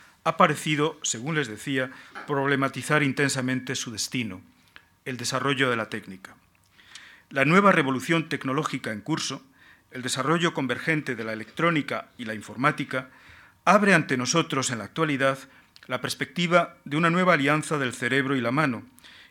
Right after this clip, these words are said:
y también la promesa de una nueva conciliación entre las artes y la técnica. Los distintos soportes sensibles, lenguaje, formas visuales,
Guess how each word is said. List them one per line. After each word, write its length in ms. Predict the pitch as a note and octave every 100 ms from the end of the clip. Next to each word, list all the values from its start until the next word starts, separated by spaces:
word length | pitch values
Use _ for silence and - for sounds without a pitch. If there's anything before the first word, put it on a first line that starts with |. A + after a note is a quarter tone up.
| _
y 40 |
también 480 | - E3 F3+ G3 -
la 140 | - C#3+
promesa 600 | - C#3 D3 D#3 E3 -
de 140 | - C3+
una 140 | C#3+
nueva 260 | C#3 D#3 -
conciliación 720 | A#2 D#3 C#3 A#2+ C#3 B2+ C3 - - _ _
entre 280 | C3+ - B2
las 200 | G#2+ C#3+
artes 460 | B2+ - B2 - _
y 80 | A2+
la 120 | G#2+
técnica. 460 | G2+ F#2 G2 F#2 - _ _ _ - - - - _
Los 140 | D3
distintos 400 | C3 C#3+ F3 F#3+
soportes 440 | F3 E3 D#3+ - D3
sensibles, 760 | A#2 A#2 E3+ D#3+ D#3+ F#3+ - - _ _ _ _
lenguaje, 680 | - B2+ C#3 F3 E3+ G#3 G#3 _
formas 400 | - C#3+ C3 C3+
visuales, 720 | A#2 - C#3 D3 D3 E3 -